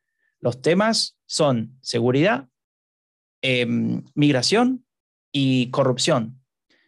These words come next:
Cuando aparecen esos tres temas en la agenda de una campaña, en la discusión política, y lo llevamos a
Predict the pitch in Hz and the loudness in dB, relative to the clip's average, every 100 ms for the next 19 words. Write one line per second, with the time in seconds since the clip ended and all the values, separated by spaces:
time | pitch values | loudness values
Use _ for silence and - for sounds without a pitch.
0 | _ 143 147 147 208 262 - 190 185 175 | _ -2 0 2 2 0 0 0 0 0
1 | 165 175 170 - 185 131 139 - - - | -2 -2 -2 0 0 0 0 0 -2 -6
2 | _ _ - 135 127 131 196 190 160 131 | _ _ -6 -2 0 0 0 2 2 2
3 | 123 - - - 123 127 156 139 131 135 | 0 -4 -20 -18 -4 0 0 0 0 0
4 | 190 180 139 120 120 127 131 - 156 156 | 0 0 0 2 0 0 -2 0 2 2
5 | 151 165 190 160 135 123 120 120 - 139 | 2 0 0 -2 0 -2 0 0 0 0
6 | 175 160 135 123 - | 0 -2 -2 -4 -6